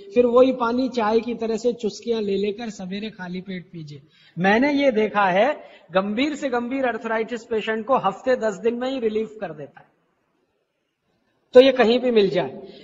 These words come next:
नहीं मिले तो हार सिंगार का पौधा गुड़वांचरी में है, तो आप थोड़े पौधे बंटवा दीजिए, सब अपने घर में लगा लें, गमले में हो जाता है आसान।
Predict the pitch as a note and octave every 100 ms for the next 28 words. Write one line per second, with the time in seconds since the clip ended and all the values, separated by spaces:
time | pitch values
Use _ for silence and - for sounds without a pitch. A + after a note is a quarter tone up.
0 | F3 G#3+ C#4 C#4 C4 C4 C4 C4+ D4+ C#4+
1 | - - - G#3 B3 C4+ C4 B3+ B3 C4
2 | B3 A3+ G#3 G#3 F#3 G3 - - _ _
3 | _ F3 G#3+ A3+ A#3+ A#3 B3+ B3+ A#3+ F3+
4 | F3 B2+ - - - _ _ _ _ -
5 | A3+ - G#3 A#3 - G3+ A#3+ A#3 G#3 G3
6 | G#3+ F#3+ F3+ G3 G3 G#3+ G3+ A#3+ A3 F#3+
7 | G3 G#3+ G3 D#3+ F3 G3 F3 F3+ F#3+ B3
8 | G#3 F#3+ G3+ A3 A3+ G3+ F#3+ F#3+ G3 A3+
9 | A#3+ A3+ F3 - C3+ C3